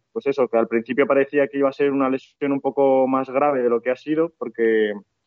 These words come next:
fue una lesión sin contacto, estaba botando él solo y, y eso siempre asusta, porque es, las lesiones sin contacto se-, suelen ser movimientos en falso o, o un mal movimiento.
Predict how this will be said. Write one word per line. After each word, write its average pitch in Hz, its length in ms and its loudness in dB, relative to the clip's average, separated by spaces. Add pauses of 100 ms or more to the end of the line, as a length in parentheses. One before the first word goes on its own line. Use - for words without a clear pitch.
(240)
fue 131 100 0
una 131 100 2
lesión 135 240 0
sin 135 160 -4
contacto, 151 480 -2
estaba 120 400 2
botando 123 400 0
él 117 80 0
solo 151 400 -2 (100)
y, 120 540 0
y - 20 2
eso 120 160 0
siempre 123 280 0
asusta, 110 400 -2
porque 107 560 0
es, - 340 -8
las 117 160 0
lesiones 120 360 0
sin 131 120 -4
contacto 123 560 0
se-, - 160 -16
suelen 127 320 0
ser 127 240 2
movimientos 120 720 2
en 117 140 -2
falso 135 360 0
o, 120 280 2
o 104 60 -6
un 117 200 0
mal 123 160 0
movimiento. 123 600 -2